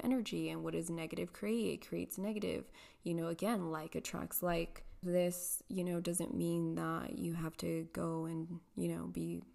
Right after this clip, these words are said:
best friends with the person or whatever. It just simply means that you're healing yourself, you know, and you send love to that person.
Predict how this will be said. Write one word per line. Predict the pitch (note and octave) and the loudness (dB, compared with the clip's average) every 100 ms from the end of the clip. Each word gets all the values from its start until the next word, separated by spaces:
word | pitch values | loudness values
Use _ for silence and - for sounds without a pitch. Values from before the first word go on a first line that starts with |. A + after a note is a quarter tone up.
| - | -6
best | E3+ - - | -4 -4 -2
friends | E3+ E3 E3 | 0 0 0
with | E3 | -4
the | |
person | - F3 E3+ E3 | -4 -4 -4 -2
or | D#3 | -4
whatever. | D#3+ D#3+ D#3+ D#3+ D#3+ F#3 - - - - - - - | -4 -2 -2 -2 -2 -6 -14 -18 -20 -20 -20 -12 2
It | E3+ E3+ | 2 4
just | E3+ E3 - | 4 6 8
simply | - D#3+ E3+ E3 | 8 8 2 2
means | E3 D#3+ D#3+ | 2 2 0
that | - | -2
you're | - D#3+ | -2 -4
healing | - D#3+ E3+ E3 | 0 0 0 0
yourself, | E3 E3 - - - F3+ - - - | -2 -2 0 0 -2 -8 -16 -20 -6
you | E3+ E3 | -2 0
know, | D#3+ D#3+ D#3+ | 0 -2 -4
and | E3 E3 E3 E3 | -2 -2 0 0
you | E3+ E3+ | 0 0
send | - E3 | 2 0
love | E3 D#3+ | 0 -2
to | - | -2
that | D#3+ - | -4 -4
person. | - E3 - E3+ E3+ - | -4 -2 0 -2 -2 -6